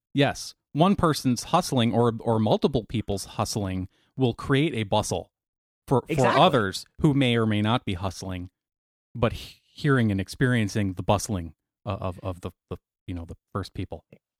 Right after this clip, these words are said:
Speaker 2: Right, right. So I think that at least
Speaker 1: <laughs>
Speaker 2: from my part, I would say that, yes, that, that it is definitely possible to have hustle without bustle, but I don't think that it's possible to have bustle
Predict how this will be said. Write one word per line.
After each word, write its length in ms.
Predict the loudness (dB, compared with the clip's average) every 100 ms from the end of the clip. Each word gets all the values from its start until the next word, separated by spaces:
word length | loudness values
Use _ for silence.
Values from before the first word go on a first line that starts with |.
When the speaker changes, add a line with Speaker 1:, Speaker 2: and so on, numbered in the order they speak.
| _
Speaker 2:
Right, 420 | -6 -4 -4 -6 -8
right. 320 | -10 -10 -16 _ _ _ -4
So 180 | 0
I 80 | 0
think 340 | 0 0 0 0
that 160 | 0
at 100 | 0
least 300 | -2 -2 -6
Speaker 1:
<laughs> 60 | -8
Speaker 2:
from 260 | -2 -2
my 220 | 0 0 0
part, 380 | -2 -2 -2 -2
I 140 | -2
would 140 | -2
say 200 | -2 -4
that, 300 | -4 -6 -4
yes, 260 | 0 0 0 -6
that, 220 | -2 -2
that 120 | 0 0
it 0 |
is 280 | 0 -2 -4
definitely 340 | -4 -4 -6
possible 340 | -6 -6 -8 -10
to 60 |
have 160 | -10 -10
hustle 720 | -14 -4 -2 -2 -2 -4 -4 _ _
without 360 | -2 0 -2 -2
bustle, 540 | -2 -2 -2 -4 -4 -10 _ _ _ -4
but 140 | 0
I 100 | 2
don't 200 | 0 -2
think 180 | -4 -4
that 100 | -4
it's 140 | -6
possible 420 | -4 -4 -4 -8 -8
to 60 |
have 280 | -6 -6 -2
bustle 560 | -2 0 -2 -2 -2